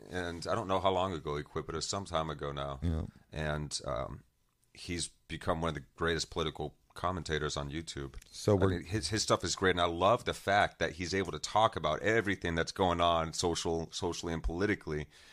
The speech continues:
Speaker 1: You know, he can talk about the wokeism and everything else that's going on.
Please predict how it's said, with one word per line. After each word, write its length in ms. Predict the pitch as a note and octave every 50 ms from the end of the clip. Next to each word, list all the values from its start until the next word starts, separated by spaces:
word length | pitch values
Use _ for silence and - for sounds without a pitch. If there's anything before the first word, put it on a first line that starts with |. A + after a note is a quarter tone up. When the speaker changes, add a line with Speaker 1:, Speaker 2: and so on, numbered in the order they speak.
| - - - - - _
Speaker 1:
You 100 | - D2+
know, 100 | D2+ D2
he 140 | D#2 D2+ F2 D#2+
can 120 | - F2
talk 300 | D#2 - D#2+ D#2 D#2 -
about 260 | D2 C#2 D2 D2 -
the 100 | - D#2
wokeism 960 | D2 D2 D#2+ D#2+ D#2+ - D#2+ D#2+ D#2 C#2+ D#2+ D2+ D2+ D2+ D2+ D#2 D#2 D2+ D2+ C#2+
and 360 | C#2 C#2+ C#2 C#2 C#2+ C2+ - -
everything 360 | D#2+ D#2 E2+ D#2 - D#2+ D#2+
else 180 | E2+ E2+ E2+ -
that's 160 | E2+ D2+ -
going 260 | - - F#2 G2 G2
on. 320 | F2+ D#2+ D#2 D#2 D#2 D#2+